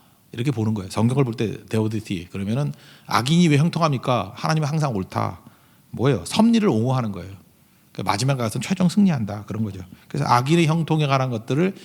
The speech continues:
신정론, 데오디시라고 얘기를 해요. 데오디시. 이게 되게 중요한 건데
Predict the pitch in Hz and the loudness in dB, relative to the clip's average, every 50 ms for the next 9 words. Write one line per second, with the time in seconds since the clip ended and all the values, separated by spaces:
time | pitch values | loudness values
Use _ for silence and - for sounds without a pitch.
0 | - - - - - - 185 175 170 156 135 123 113 110 101 98 110 139 139 107 | -20 -20 -12 -8 -4 0 0 2 2 2 2 2 0 0 0 0 0 0 0 -2
1 | 90 90 - - - _ _ _ _ - 110 110 113 117 123 123 113 107 104 98 | -4 -8 -12 -20 -20 _ _ _ _ -2 0 0 2 2 2 0 0 -2 -4 -4
2 | - - 117 110 101 98 107 101 90 92 101 87 80 80 76 - - 98 98 90 | -4 -4 -2 -2 -2 -2 -4 -4 -6 -8 -10 -12 -12 -14 -14 -12 -12 -10 -8 -8
3 | 95 85 - - 76 80 80 - _ _ - - 135 - - - 165 175 - - | -8 -8 -8 -8 -10 -10 -14 -16 _ _ -18 -14 -14 -12 -8 -6 -6 -6 -2 2
4 | 135 135 139 131 120 104 101 160 180 139 98 95 95 | 2 4 4 4 2 2 2 2 2 2 0 -4 -10